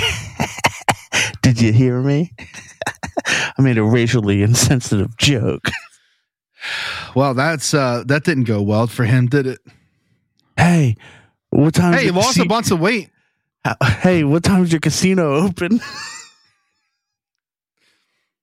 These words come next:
Speaker 2: "We never close, bitch."
Speaker 1: Oh, shit, man. That is so fucking funny, and I don't know how we got on the Shawnee Hill thing.
Speaker 2: So,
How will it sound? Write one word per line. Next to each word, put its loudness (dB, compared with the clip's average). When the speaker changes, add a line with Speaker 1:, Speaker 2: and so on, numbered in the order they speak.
Speaker 2:
"We -2
never 0
close, -2
bitch." -4
Speaker 1:
Oh, 0
shit, -2
man. -6
That 0
is -2
so -2
fucking -2
funny, 0
and 2
I 0
don't 0
know 0
how 0
we 0
got -2
on -2
the -6
Shawnee -2
Hill 0
thing. -6
Speaker 2:
So, 0